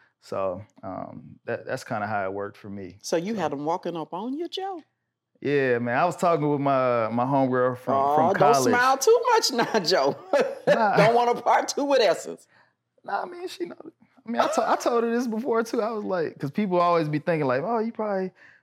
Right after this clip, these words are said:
Speaker 1: was this in college." I was like, "Nah, I was, I was not only quiet, but I was shy back then."
Speaker 2: Oh, my, you?
Speaker 1: So, that's all. Now I'm quiet, but I'm not shy. But
Speaker 2: Okay.
Speaker 1: back then, I was a shy person. So, um,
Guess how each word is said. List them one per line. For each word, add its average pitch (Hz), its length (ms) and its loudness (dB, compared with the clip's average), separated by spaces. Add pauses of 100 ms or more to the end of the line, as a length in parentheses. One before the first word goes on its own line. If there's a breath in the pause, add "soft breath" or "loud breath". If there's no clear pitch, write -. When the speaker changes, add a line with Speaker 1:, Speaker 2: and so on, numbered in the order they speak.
(120)
Speaker 1:
was 151 160 -10
this 208 240 -2
in 185 80 -8
college." 175 380 -2
I 185 100 -6
was 180 140 -6
like, 165 160 -4
"Nah, 208 320 -2
I 202 40 -6
was, 156 340 -4 (140)
I - 120 0
was 147 400 -4
not 143 240 0
only 180 200 0
quiet, 165 440 2
but 123 100 0
I 160 120 2
was 113 160 -4
shy 170 360 2
back 110 300 -2
then." 90 140 -8
Speaker 2:
Oh, 392 80 -4
my, 539 140 -2 (120)
you? 330 260 2 (280)
Speaker 1:
So, 123 440 -2 (440)
that's - 180 -20
all. - 340 -18 (640 loud breath)
Now 180 360 0
I'm 147 160 0
quiet, 147 380 2
but 131 100 0
I'm 127 120 0
not 127 240 0
shy. 101 220 -2
But 110 200 -4
Speaker 2:
Okay. - 100 -10
Speaker 1:
back 139 180 -2
then, 151 160 -2
I 139 80 2
was 120 160 -4
a 101 80 -6
shy 117 260 -2
person. 117 640 -6 (220)
So, 104 500 -2
um, 107 520 -6